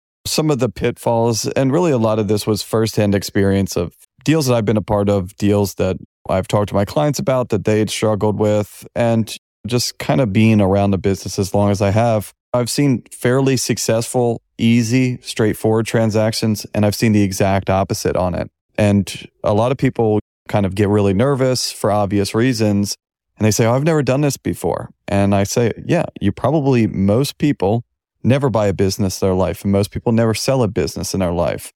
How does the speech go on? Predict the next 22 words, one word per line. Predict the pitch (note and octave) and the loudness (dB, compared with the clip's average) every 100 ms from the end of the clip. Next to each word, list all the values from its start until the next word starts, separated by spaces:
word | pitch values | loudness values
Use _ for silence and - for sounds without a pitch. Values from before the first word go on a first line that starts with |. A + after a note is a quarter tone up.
| _ | _
Now, | F2 F2+ | -2 0
those | F2 G2+ G#2 G2+ | 2 2 2 2
that | F#2+ | 0
are | D3+ | 0
self-employed, | F3+ C3+ B2 A2+ G#2 A2+ B2 A#2+ - | 0 -2 -2 -2 0 0 0 -2 -4
obviously, | F#2+ F#2 G2 - G2 F#2+ - | -4 0 0 0 0 0 -2
at | F2+ | -4
some | - A#2+ A2+ | -2 -2 0
point | G#2+ F#2+ | 0 0
are | E2+ | -2
gonna | E2+ F#2 | -4 -2
buy | A#2+ D3 | -2 0
it, | D#3+ D#3+ _ - | 0 -2 _ -8
and | F#2 | -8
hopefully | - G#3+ - A2 G#2+ - | -2 -4 0 2 2 0
at | - - | -4 -2
some | A#2+ G#2+ | -2 -2
point | - G#2 | 0 2
are | G2 | 2
gonna | G2 | 0
sell | F#2 C#3+ D3 | 0 0 0
it, | A2 | 0